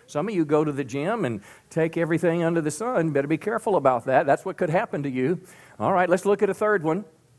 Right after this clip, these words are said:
Okay. Anybody know who that is? Yeah, uh, uh-huh. I,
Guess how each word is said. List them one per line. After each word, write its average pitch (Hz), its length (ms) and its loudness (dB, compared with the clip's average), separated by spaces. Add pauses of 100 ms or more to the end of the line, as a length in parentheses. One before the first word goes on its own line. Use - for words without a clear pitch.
(1400)
Okay. 254 840 2 (960)
Anybody 147 360 2
know 156 140 -2
who 160 140 -2
that 160 180 0
is? 208 300 -8 (840)
Yeah, 226 640 6
uh, - 60 -16
uh-huh. 151 380 -4
I, 117 360 -2